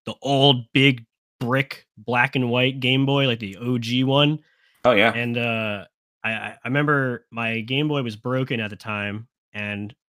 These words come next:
Speaker 1: she got me the original Pokemon Silver as a gift, and I had to play it on that thing with the little, uh, the
Speaker 2: <laughs>
Speaker 1: contrast controlling scroll wheel on the side to kinda make it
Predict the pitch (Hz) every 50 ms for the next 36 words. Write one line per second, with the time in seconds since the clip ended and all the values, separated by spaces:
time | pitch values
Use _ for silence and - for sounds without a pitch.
0 | _ _ _ _ - - - 117 135 131 123 127 131 127 120 120 117 113 - _
1 | - - 120 131 143 180 196 185 180 165 143 131 143 127 120 127 117 110 107 107
2 | 110 - - 117 110 110 110 104 101 98 98 92 92 104 - 139 127 117 - -
3 | - - _ _ _ - 110 107 127 120 120 - - 143 127 120 117 107 - _
4 | _ _ - 113 107 117 139 160 151 156 - - 127 120 110 107 110 110 - _
5 | _ _ _ _ _ _ _ - 117 123 - - 117 107 123 123 127 120 117 117
6 | 113 107 104 104 _ _ _ _ _ _ _ - 98 101 104 104 101 98 95 95
7 | - 113 135 135 123 117 135 127 156 139 135 135 135 135 - 160 143 139 135 135
8 | - - - 131 127 - 143 135 131 135 131 127 123 - - - - 135 135 139
9 | 139 131 139 139 135 135 135 135 135 135 131 - 139 131 131 131 131 131 - -
10 | 120 123 120 107 110 120 127 - 127 113 107